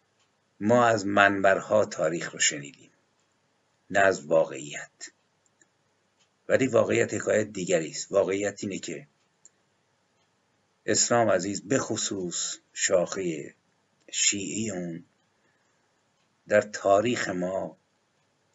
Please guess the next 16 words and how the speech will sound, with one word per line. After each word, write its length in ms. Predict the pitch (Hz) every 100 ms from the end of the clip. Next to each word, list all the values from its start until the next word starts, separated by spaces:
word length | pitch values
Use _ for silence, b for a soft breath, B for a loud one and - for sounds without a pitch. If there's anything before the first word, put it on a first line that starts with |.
| -
منبع 520 | 98 104 101 110 107
خیر 640 | - - 110 117 120 98
و 100 | 92
برکت 520 | 87 87 85 - 92 -
نبوده. 480 | 90 90 78 76 - _ _ _ _
آنچه 360 | 113 120 - 104
آخوندها 440 | 87 - 85 92
می‌گویند 600 | 85 85 78 82 87 82 _ _ _ _ _ _ _ _ _ _
سراپا 1000 | - - 107 107 104 101 - 117 117 104
و 100 | 95
سراسر 880 | - - 95 87 82 - 95 87 - _ _ _ _ _ _ _
دروغ 400 | 120 117 117 95
و 40 | 92
فریب 420 | - 82 80 -
است. 380 | - - - -
شما 500 | 104 104 110 -